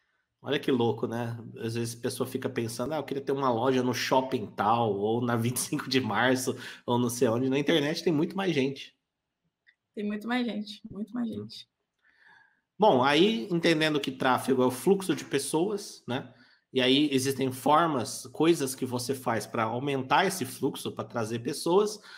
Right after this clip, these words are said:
Speaker 1: a gente entra em algumas ferramentas que tão muito presentes quando a gente fala em tráfego.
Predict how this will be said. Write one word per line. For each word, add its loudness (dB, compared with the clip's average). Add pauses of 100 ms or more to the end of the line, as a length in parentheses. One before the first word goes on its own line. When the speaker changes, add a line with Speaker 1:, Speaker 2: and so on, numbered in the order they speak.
(280)
Speaker 1:
a 2
gente 6
entra 6
em 8
algumas 4
ferramentas 2
que -6
tão 0
muito 2
presentes 4
quando -2
a 4
gente -6
fala 2
em -6
tráfego. -4